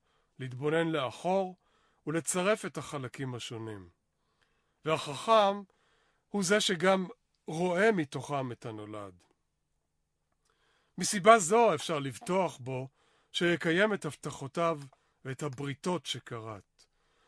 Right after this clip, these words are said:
נחזור ונציין כי השם שדי רווח בעיקר בחומש בראשית, בעניין מעמדם של האבות לפני אדוני. אצל אברהם ואצל יעקב נאמר בפירוש, "וירא אדוני אל אברהם",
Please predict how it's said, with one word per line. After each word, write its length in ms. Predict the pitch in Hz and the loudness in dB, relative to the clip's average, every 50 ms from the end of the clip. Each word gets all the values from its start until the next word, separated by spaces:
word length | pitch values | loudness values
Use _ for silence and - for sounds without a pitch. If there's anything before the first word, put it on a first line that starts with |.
| _ _ _ _ _ _ _ _ | _ _ _ _ _ _ _ _
נחזור 520 | 156 175 - - 156 139 226 254 269 247 196 | -8 -8 -6 -4 -2 4 4 6 6 4 2
ונציין 680 | 185 185 160 143 - - - 143 127 120 117 120 131 143 | 0 -2 -2 -2 -2 -4 -4 -4 -4 -4 -4 -4 -6 -8
כי 160 | 135 - 147 | -8 -6 -6
השם 300 | 143 131 - - 190 196 | -4 -4 -2 -2 -2 -2
שדי 680 | 180 - - 165 143 123 170 185 175 160 156 160 170 175 - _ _ _ _ _ _ _ _ _ _ _ | -2 -2 -2 -4 -4 -2 0 2 2 2 2 2 -2 -4 -10 _ _ _ _ _ _ _ _ _ _ _
רווח 440 | 127 139 139 120 165 185 190 - 160 | -8 -8 -6 -2 -2 -2 -2 -2 -8
בעיקר 640 | 139 131 165 151 143 139 - - 196 196 196 180 | -6 -4 -4 -4 -4 -4 -4 -2 2 2 2 2
בחומש 520 | 143 131 127 - 147 143 151 151 143 - 135 | 0 -4 -6 -6 -2 -2 -2 -2 -2 -4 -8
בראשית, 800 | 120 135 143 147 143 131 - - 214 208 165 120 - _ - - _ _ _ _ _ _ _ _ _ _ _ _ | -8 -6 -4 -4 -4 -4 -6 -4 -4 -4 -4 -4 -6 _ -20 -20 _ _ _ _ _ _ _ _ _ _ _ _
בעניין 240 | - 156 165 190 202 | -4 2 4 4 4
מעמדם 460 | 202 185 175 165 156 151 143 175 180 | 4 2 0 0 0 -2 -2 -2 -2
של 200 | 175 - 180 156 | -2 -4 -4 -4
האבות 520 | 151 151 139 135 123 120 175 185 175 - - | -4 -4 -4 -6 -6 -4 -4 -4 -4 -6 -14
לפני 280 | 123 - - 131 123 | -16 -12 -8 -6 -6
אדוני. 440 | 117 110 113 117 113 113 110 107 98 90 _ _ _ _ _ _ _ _ _ _ _ _ _ _ _ _ _ - | -6 -8 -10 -10 -8 -8 -8 -10 -12 -14 _ _ _ _ _ _ _ _ _ _ _ _ _ _ _ _ _ -10
אצל 180 | 151 - 214 226 | -2 2 4 4
אברהם 400 | 226 196 196 208 226 247 269 226 | 4 4 4 4 6 4 4 2
ואצל 400 | 226 214 - 226 208 196 190 170 - | 0 -2 0 -2 -2 -2 -2 -6 -6
יעקב 480 | - 160 156 147 135 - 220 208 185 170 | -2 0 0 0 0 2 2 2 2 0
נאמר 340 | 160 151 147 160 165 165 160 | -2 -2 0 0 0 0 0
בפירוש, 840 | 151 151 139 - - 160 156 147 170 180 151 113 - - - - - _ _ _ _ _ _ _ _ _ _ _ _ _ _ _ _ _ _ 139 | -2 -6 -10 -6 -4 -2 -2 0 0 -2 -2 -4 -6 -10 -14 -14 -16 _ _ _ _ _ _ _ _ _ _ _ _ _ _ _ _ _ _ -4
"וירא 480 | 151 151 160 175 185 180 170 - - | -2 0 2 2 2 2 0 -2 -6
אדוני 320 | 156 127 156 151 147 147 147 | -6 -2 -2 0 0 0 0
אל 240 | 147 151 - 160 | -2 -4 -8 -10
אברהם", 680 | 156 139 117 110 127 120 117 113 127 135 151 185 208 | -10 -10 -8 -8 -8 -8 -6 -4 -2 -2 -2 -4 -4